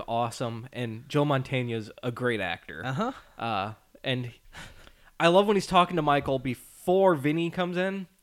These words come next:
Speaker 1: and he says, you know, "I need to figure out if my problem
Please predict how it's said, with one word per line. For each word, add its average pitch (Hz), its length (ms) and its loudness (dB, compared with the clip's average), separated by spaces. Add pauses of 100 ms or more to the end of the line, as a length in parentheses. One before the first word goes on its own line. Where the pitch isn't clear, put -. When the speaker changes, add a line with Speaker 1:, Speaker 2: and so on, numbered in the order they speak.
(160)
Speaker 1:
and 147 140 -2
he 139 100 -2
says, 139 480 -2
you 135 80 -6
know, 117 320 -4
"I 139 80 0
need 190 180 0
to 156 60 0
figure 156 300 0
out 139 240 4 (420)
if - 340 -10 (220)
my 165 300 0
problem 147 680 2